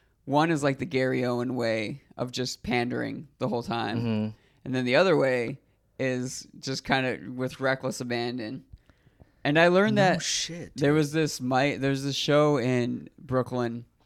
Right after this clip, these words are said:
Speaker 1: that was, like, all black show. It was at, like, a black owned business. And I was doing bad. And I also, like, I was getting a low blood sugar, uh,
Speaker 2: Mm.
Speaker 1: 'cause I have diabetes.
Speaker 2: Mm-hmm.
Speaker 1: And then I was like, grab the stool and I sit on it.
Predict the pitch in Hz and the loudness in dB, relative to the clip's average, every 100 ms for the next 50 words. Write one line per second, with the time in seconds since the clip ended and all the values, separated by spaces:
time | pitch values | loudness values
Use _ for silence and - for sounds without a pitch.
0 | _ _ - 127 123 123 101 135 135 139 | _ _ -2 0 0 0 0 0 4 2
1 | 135 - 123 120 127 - 120 123 120 127 | 2 0 0 0 -2 -4 -6 -4 -4 -6
2 | 123 120 120 120 120 120 113 120 120 - | -4 -4 -4 -6 -4 -6 -6 -8 -8 -12
3 | _ _ _ _ - 123 120 120 117 120 | _ _ _ _ -6 -2 -2 0 -2 0
4 | 139 143 135 139 143 131 131 127 - - | 0 2 2 0 0 0 -2 -6 -12 -8
5 | 123 123 120 120 131 135 123 123 117 117 | -4 -2 -2 -2 -4 -2 -2 0 -2 -2
6 | 135 135 127 123 120 117 - 107 123 143 | -2 -2 -2 -4 -2 -4 -4 -8 -6 -6
7 | 143 160 156 _ _ - 131 113 113 101 | -6 -6 -10 _ _ -20 -16 -8 -6 -4
8 | 123 120 123 117 120 120 117 120 104 101 | -4 -2 -2 -2 -4 -4 -6 -8 -8 -8
9 | 92 - _ _ - 131 131 127 127 123 | -8 -14 _ _ -6 -2 0 0 0 -2
10 | 123 - 127 123 127 123 127 - 123 120 | -4 -2 -4 0 0 0 -4 -4 -4 -2
11 | 117 127 120 123 123 123 | -4 -2 -2 -2 -2 -2